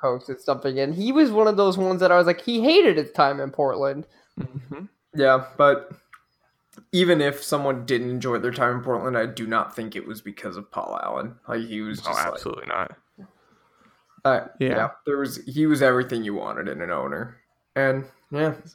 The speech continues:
Speaker 2: So, as,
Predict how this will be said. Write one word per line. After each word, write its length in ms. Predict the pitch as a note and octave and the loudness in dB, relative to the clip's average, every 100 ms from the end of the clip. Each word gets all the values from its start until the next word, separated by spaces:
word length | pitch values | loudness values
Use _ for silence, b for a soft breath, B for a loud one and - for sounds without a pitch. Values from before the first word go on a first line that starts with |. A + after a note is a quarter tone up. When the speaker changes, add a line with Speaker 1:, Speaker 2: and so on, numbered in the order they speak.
| _ _ _ _ _ _ _ - | _ _ _ _ _ _ _ -8
Speaker 2:
So, 680 | - - D3 C#3 C3+ C3 C3+ B B B B _ _ B B B B B B _ - | -4 2 6 6 6 4 0 B B B B _ _ B B B B B B _ -4
as, 280 | C3+ C3 | 0 0